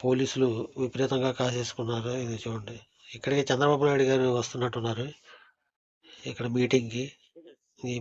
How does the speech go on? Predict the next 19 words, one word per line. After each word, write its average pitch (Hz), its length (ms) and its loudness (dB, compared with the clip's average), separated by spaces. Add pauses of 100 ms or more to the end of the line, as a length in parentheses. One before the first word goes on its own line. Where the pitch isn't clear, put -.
మీటింగ్ 127 360 0 (380)
ఇక్కడ 123 140 -4 (140)
ఇందిరాగాంధీ 127 480 0 (220)
స్టేడియంలో 123 500 0 (160)
జరుగుతుంది. 117 520 -4 (960)
ఇక్కడంతా 120 500 -4 (460)
చాలా 120 260 -2 (920)
జనాలతో 123 480 -2 (240)
నిండిపోయి 123 460 2
ఉంది. 120 200 -6 (360)
ద్వారాలు 120 420 -2
అవి 117 160 -6
కట్టారు. 113 320 -4
ఇక్కడ 110 120 -6 (100)
ఎదుర 117 160 -6 (100)
స్వర్ణ 117 220 -6 (100)
ఆంధ్రప్రదేశ్ 113 680 -6 (1800)
భవిష్యత్తు 131 580 2
ఆవిష్కరణ 123 480 0